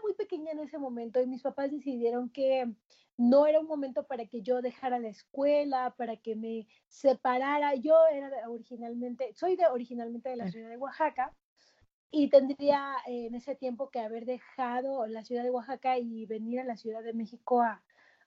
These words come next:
Speaker 1: a tener este contrato y el concurso. Entonces ellos dijeron, "Bueno, por el momento esto, mm,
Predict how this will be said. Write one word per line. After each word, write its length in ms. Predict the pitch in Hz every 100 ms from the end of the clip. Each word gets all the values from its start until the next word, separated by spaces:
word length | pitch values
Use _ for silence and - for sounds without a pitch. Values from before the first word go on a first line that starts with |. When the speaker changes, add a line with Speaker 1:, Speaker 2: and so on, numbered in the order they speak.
| -
Speaker 1:
a 160 | 233 240
tener 300 | 254 247 254
este 220 | 247 302
contrato 600 | 320 320 349 349 349 349
y 80 | 320
el 100 | 262
concurso. 440 | 240 226 277 254 302
Entonces 420 | 285 349 381 -
ellos 240 | 370 370
dijeron, 300 | - - 339 330
"Bueno, 200 | 294 254
por 140 | 262
el 80 | 240
momento 460 | 233 240 240 277 269 _ _
esto, 840 | 285 285 277 _ 294 277 277 247 - _ _ _
mm, 440 | 220 226 233 233